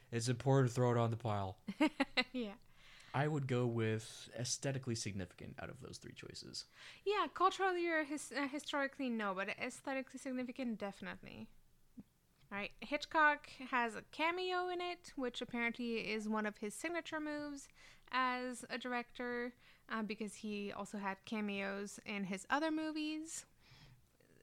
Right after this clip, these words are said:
Speaker 2: This one happens towards the end of the movie, and we only see his back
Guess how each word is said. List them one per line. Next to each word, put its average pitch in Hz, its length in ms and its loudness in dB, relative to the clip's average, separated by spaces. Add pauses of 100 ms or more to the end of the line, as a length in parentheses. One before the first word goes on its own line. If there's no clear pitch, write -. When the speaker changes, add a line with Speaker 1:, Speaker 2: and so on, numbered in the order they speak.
Speaker 2:
This 226 300 0
one 277 240 4
happens 247 720 2
towards 220 960 -2
the 208 220 0
end 233 120 2
of 285 100 -2
the 320 60 -2
movie, 339 420 0
and 247 140 2
we 214 160 2
only 208 200 2
see 208 400 -4
his 196 260 -4
back 190 560 -2